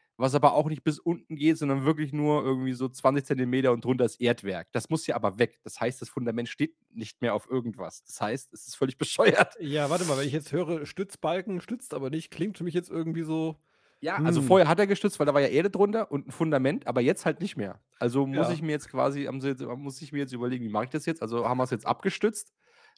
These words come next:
Speaker 1: mit einem anderen Holzbalken-Dings, mit einer Metallplatte drunter, dass das irgendwie hält.
Speaker 2: Yeses.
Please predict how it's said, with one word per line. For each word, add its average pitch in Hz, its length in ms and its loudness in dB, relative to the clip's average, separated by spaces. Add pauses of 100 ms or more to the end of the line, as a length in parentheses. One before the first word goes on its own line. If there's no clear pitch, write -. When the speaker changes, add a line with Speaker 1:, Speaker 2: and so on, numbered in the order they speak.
Speaker 1:
mit 127 180 -4
einem 113 420 -2 (840)
anderen 180 420 0 (280)
Holzbalken-Dings, 170 1160 4
mit - 160 -6
einer 120 80 0
Metallplatte 120 640 2
drunter, 185 340 -4
dass - 180 -4
das 110 140 -6
irgendwie 117 340 0
hält. 247 240 4
Speaker 2:
Yeses. 233 680 -4